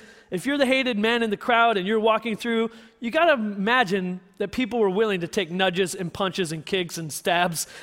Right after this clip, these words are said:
at the man as he was making his way. Well, he doesn't get a, a glimpse of Jesus, and so I got a picture of this. So he goes and he climbs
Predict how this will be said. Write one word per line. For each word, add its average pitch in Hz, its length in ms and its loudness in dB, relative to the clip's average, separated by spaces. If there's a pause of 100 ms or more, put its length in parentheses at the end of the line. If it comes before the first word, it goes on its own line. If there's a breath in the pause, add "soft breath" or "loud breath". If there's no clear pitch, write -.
(160 loud breath)
at 240 200 4
the 240 80 4
man 185 360 0
as 196 200 2
he 220 60 2
was 175 120 0
making 185 280 -4
his 165 140 -4
way. 175 460 -2 (640 soft breath)
Well, 196 80 0
he 208 60 4
doesn't 240 260 2
get 214 160 0
a, 180 220 -4
a 190 40 -2
glimpse 190 360 -4
of 170 80 -2
Jesus, 202 420 -2
and 175 100 -4
so 202 140 0
I 190 60 2
got 208 120 0
a 175 40 -4
picture 220 340 -4
of 175 60 -4
this. 175 180 -2
So 214 120 0
he 208 60 2
goes 226 280 2
and 240 80 -4
he 214 60 -4
climbs 220 580 0